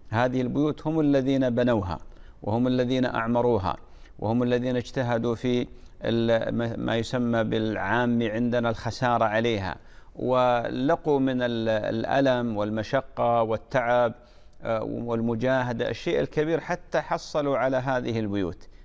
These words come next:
لك أن تتخيل ولك أن تتخيلي بيتا بناه الله جل وعلا في جنة الخلد.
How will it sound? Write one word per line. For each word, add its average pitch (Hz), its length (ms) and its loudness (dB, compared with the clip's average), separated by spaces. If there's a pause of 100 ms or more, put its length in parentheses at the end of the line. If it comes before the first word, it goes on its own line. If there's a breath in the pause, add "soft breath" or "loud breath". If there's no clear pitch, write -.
(120)
لك 156 280 -2
أن 127 240 -4
تتخيل 123 720 -2
ولك 123 380 -2
أن 113 200 -4
تتخيلي 117 680 -2
بيتا 123 540 0 (460 soft breath)
بناه 110 420 0
الله 101 360 0
جل 95 300 -2
وعلا 92 360 -2
في 101 160 -6
جنة 98 420 -2
الخلد. 87 400 -6